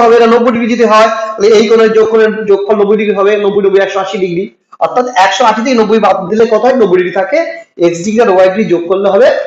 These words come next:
নব্বই ডিগ্রি। তা মনে রাখবে যে সমকোণী ত্রিভুজের সূক্ষ্মকোণ দুটির যোগফল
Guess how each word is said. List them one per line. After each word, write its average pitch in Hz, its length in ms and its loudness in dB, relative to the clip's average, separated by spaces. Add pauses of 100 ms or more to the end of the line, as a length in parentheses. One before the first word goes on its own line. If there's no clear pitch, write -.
(420)
নব্বই 269 340 4
ডিগ্রি। - 180 -2 (280)
তা - 140 -8
মনে 214 180 2
রাখবে 269 240 2
যে 254 120 0
সমকোণী 226 360 0
ত্রিভুজের 254 340 2 (100)
সূক্ষ্মকোণ 240 400 -2 (100)
দুটির 247 340 0 (520)
যোগফল 240 420 2